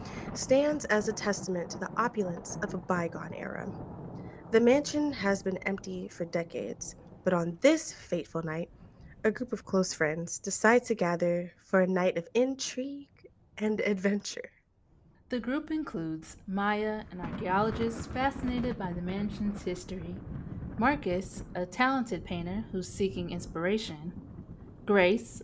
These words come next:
Speaker 2: a successful author looking for her next best-, bestseller. Julian, a professor with a deep interest in the paranormal.
Speaker 1: As the storm rages outside,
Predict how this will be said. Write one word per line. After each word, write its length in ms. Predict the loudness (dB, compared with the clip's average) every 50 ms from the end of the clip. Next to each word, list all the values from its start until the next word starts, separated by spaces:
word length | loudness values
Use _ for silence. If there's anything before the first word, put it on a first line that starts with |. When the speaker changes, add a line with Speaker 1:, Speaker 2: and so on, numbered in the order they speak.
| -8 -8
Speaker 2:
a 60 | -6
successful 640 | -4 -4 -6 -4 -2 -2 -2 -2 -4 -4 -4 -4 0 2
author 460 | 2 2 0 0 -4 -4 -4 -4 -4 -4 0
looking 340 | 2 2 2 4 2 0 0
for 200 | 2 0 0 0
her 120 | 0 -2
next 380 | -2 -2 -2 -4 -6 -8 -16 -6
best-, 460 | -4 -2 -2 -2 -6 -14 -16 -18 -18 -20 -20 _ _ _ _ 2
bestseller. 560 | 2 2 2 -2 -6 -6 -6 -6 -6 -6 -8 -8 -12 -20 _ _ _ _ -20 -20 _ -10 -8 -6
Julian, 640 | 2 4 4 6 6 6 4 4 4 2 0 -2 -4 -8 -18 _ -4 -4
a 60 | -4
professor 600 | -4 -4 -2 4 4 4 4 2 -2 -8 -8 -6
with 220 | -6 -8 -6 -6
a 100 | -8 -10 -10 _ _
deep 280 | 0 2 2 0 -2 -2
interest 540 | 0 0 2 2 0 -2 -2 -2 -4 -6 -8 -8
in 80 | -10 -10
the 60 | -10
paranormal. 1040 | -12 -16 -10 -4 -2 2 4 4 4 4 4 0 -2 -4 -8 -8 -8 -8 -10 -10 -12 -16 -20 -20 -20 -20 _ -20 -20 -20 -20 -20 -18 2 4
Speaker 1:
As 140 | 4 4 6
the 80 | 4 0
storm 360 | 0 4 4 4 4 4 2
rages 400 | 2 2 0 0 -2 -4 -4 -4
outside, 400 | -6 -6 -6 -4 -4 -2 -4